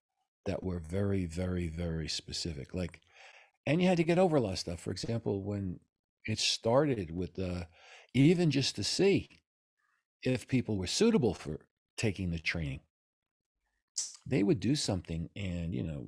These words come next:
we'd be in a circle. There'd be ten, fifteen, twenty of us, depending what. And now they said, "Take off your clothes," and everybody has to bonk whoever asked them to. And then you'd watch what they'd go through.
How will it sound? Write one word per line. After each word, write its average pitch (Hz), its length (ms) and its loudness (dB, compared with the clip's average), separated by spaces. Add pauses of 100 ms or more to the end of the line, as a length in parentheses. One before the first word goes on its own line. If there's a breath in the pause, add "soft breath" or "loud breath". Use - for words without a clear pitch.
we'd 90 100 -6
be 98 140 -2
in 101 80 -2
a 104 80 -2
circle. 80 480 -6
There'd 80 180 -6
be 82 120 -6
ten, 82 280 -6
fifteen, 82 460 -6
twenty 76 400 -6
of 69 100 -6
us, 73 120 -8
depending 113 520 -8
what. - 220 -12 (960 loud breath)
And 180 100 6
now 180 140 8
they 160 240 4
said, 135 180 4
"Take 131 220 0
off 120 160 2
your 131 80 -2
clothes," 73 540 -6
and 107 100 0
everybody 120 380 0
has 107 180 -2
to 90 100 -6
bonk 87 380 -2
whoever 90 340 -2
asked 78 220 -4
them 64 140 -12
to. - 180 -14 (1600)
And 107 100 2
then 113 160 2
you'd 87 260 -4
watch 90 380 0
what 90 140 -4
they'd 71 160 -8
go 76 140 -4
through. - 300 -14